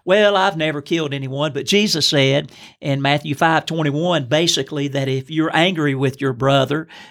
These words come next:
then, uh, that's, that's equated to murder too, because murder starts with anger. And of course,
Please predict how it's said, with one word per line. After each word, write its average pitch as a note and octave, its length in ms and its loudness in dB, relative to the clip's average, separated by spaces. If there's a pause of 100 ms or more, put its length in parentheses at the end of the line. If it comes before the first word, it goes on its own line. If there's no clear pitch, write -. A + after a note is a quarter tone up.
(120)
then, C#3 280 -2
uh, B2+ 300 -2
that's, - 400 -2 (160)
that's D3 240 0
equated D3+ 520 -2
to D3 80 -4
murder C#3+ 360 2
too, C#3+ 400 0
because C3+ 580 -2 (300)
murder D3+ 400 0
starts F3+ 580 0
with C#3+ 360 -2
anger. D#3+ 440 0
And B2+ 140 0
of B2+ 80 -6
course, D#3+ 360 2